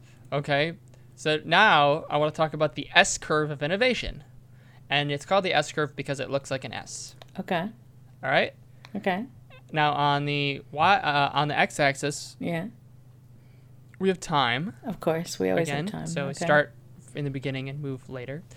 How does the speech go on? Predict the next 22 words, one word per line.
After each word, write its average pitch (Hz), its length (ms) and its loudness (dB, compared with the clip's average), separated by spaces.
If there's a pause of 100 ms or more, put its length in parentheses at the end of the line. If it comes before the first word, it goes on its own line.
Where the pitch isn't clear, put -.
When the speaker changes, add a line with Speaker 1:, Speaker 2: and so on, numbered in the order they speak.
(100)
Speaker 2:
Yeah. 175 180 0
Speaker 1:
On 160 60 0
the 151 100 0
Y-axis, 156 1040 2
Speaker 2:
Yeah. 180 300 -2 (240)
Speaker 1:
we 185 140 0
have 160 500 2 (520)
the 151 80 -2
technology 196 800 0
performance 185 680 0
parameter. 147 720 2 (1120)
Speaker 2:
Now 240 140 10
that 285 180 10
doesn't 240 240 4
sound 196 260 4
as 180 120 0
cool 196 300 2
as 165 120 2
the - 120 -6
slope 170 540 2
of 156 140 0
enlightenment. 143 800 -4